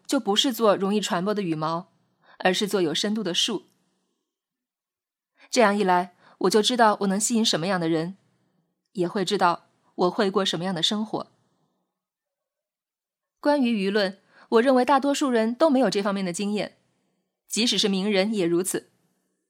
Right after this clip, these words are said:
所以，真要认真学习。上个月在某个知识付费大会上，有位大佬雄心勃勃地说：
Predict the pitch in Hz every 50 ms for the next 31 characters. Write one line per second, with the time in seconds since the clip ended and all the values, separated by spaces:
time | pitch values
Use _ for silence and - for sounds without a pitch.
0 | _ _ _ _ _ _ _ _ _ _ - - 190 180 170 165 - - _ _
1 | _ _ _ _ _ _ - 269 262 262 269 262 208 196 196 185 185 190 185 196
2 | - - 165 170 170 - 165 - - _ _ _ _ _ _ _ _ _ _ _
3 | _ _ _ _ _ _ _ _ _ _ _ _ _ _ _ _ _ _ _ _
4 | _ _ _ _ _ _ _ _ _ - - 262 240 240 233 226 220 214 190 165
5 | - - 254 226 196 170 170 196 196 - 240 202 214 208 - 214 208 196 190 196
6 | 180 180 202 180 175 190 180 165 175 - _ _ _ _ _ 208 196 190 220 220
7 | 285 262 240 208 185 170 160 185 - 185 185 190 208 190 180 185 175 180 175 175
8 | 180 - 208 202 208 -